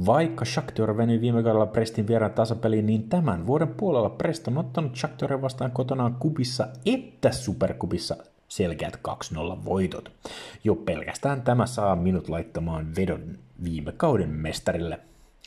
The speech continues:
Nyt olisi muuten Veikkaussivujen kisasivulla tarjolla kahdenkymmenenviiden euron edestä ilmaisvetoja ja muuta kivaa NordicBetille. Käy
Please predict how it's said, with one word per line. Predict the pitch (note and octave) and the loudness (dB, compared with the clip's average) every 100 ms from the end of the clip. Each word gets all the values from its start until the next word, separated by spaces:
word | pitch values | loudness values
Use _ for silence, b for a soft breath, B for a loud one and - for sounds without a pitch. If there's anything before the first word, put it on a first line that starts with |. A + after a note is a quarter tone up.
| B B B B B _ _ | B B B B B _ _
Nyt | D#3 A#3 A#3 | 4 4 4
olisi | D#3+ D#3 | 2 4
muuten | D#3+ D#3 D#3 | 4 4 4
Veikkaussivujen | F3+ E3+ G#2+ - A2+ A2 | 2 2 0 2 2 2
kisasivulla | C#3+ A2 G2+ F2+ E2+ | 2 2 2 2 0
tarjolla | - G2 F#2+ F2 | 2 4 4 2
kahdenkymmenenviiden | - B2 B2+ C3 B2+ B2 B2 A#2 | 0 0 2 2 2 4 4 6
euron | A#2 A2+ G#2 | 6 4 2
edestä | A#2 A2 - | 0 -2 -2
ilmaisvetoja | C3+ D#3+ B2+ A#2 C3+ B2 B2+ B2 - | 2 4 4 2 0 4 6 6 4
ja | A2 F3+ | 4 4
muuta | G#3 A3 B3 A#3 E3 B2 B2+ | 4 4 6 6 6 6 4
kivaa | A2+ - G#2+ G2+ F#2 | 4 2 4 6 6
NordicBetille. | F#2 G2 G#2+ E2+ G2 F2 E2 - - B B B _ | 8 6 6 2 2 2 -2 -4 -14 B B B _
Käy | D#3+ B2 | 4 6